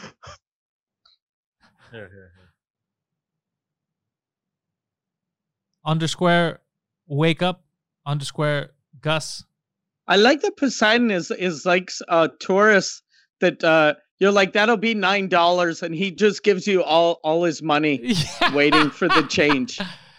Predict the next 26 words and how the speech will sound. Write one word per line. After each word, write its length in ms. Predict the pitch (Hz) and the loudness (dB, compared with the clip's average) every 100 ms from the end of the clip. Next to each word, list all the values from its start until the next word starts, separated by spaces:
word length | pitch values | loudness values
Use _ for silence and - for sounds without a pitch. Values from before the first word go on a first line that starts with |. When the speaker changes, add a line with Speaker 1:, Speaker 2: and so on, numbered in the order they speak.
| - | -20
Speaker 2:
<laughs> 540 | - - - _ _ - | -16 -16 -16 _ _ -12
Poseidon, 260 | 156 190 | -2 2
you 60 | 180 | 2
have 80 | 170 | 0
a 40 | |
text 200 | 185 175 | -2 -2
message 260 | 160 143 131 | -2 -2 -2
waiting 220 | 143 139 | -2 -2
for 100 | 123 | -4
you. 120 | 117 - _ _ _ _ _ _ _ _ _ _ _ _ | -10 -14 _ _ _ _ _ _ _ _ _ _ _ _
Speaker 1:
Yeah, 180 | 131 131 | -2 0
that's 200 | 123 - | -2 -4
fine. 200 | 101 95 _ _ _ _ _ _ _ | -10 -10 _ _ _ _ _ _ _
Speaker 3:
So 240 | - 220 214 | 0 4 4
what 220 | 226 233 | 4 4
is 180 | 262 330 | 2 0
it? 220 | 302 - | -4 -2
It's 520 | 175 175 - - - _ _ _ _ _ _ _ _ _ _ - | -4 -4 -8 -16 -16 _ _ _ _ _ _ _ _ _ _ -4
Speaker 1:
Can 120 | 160 | -2
you 80 | 147 | -2
see 200 | - 180 | -2 -2
properly 460 | 160 143 147 202 214 | 4 2 4 4 6
or 80 | |
is 100 | 147 123 | 6 4
it 100 | 113 | 0
blurry? 360 | 120 123 104 | 0 0 -2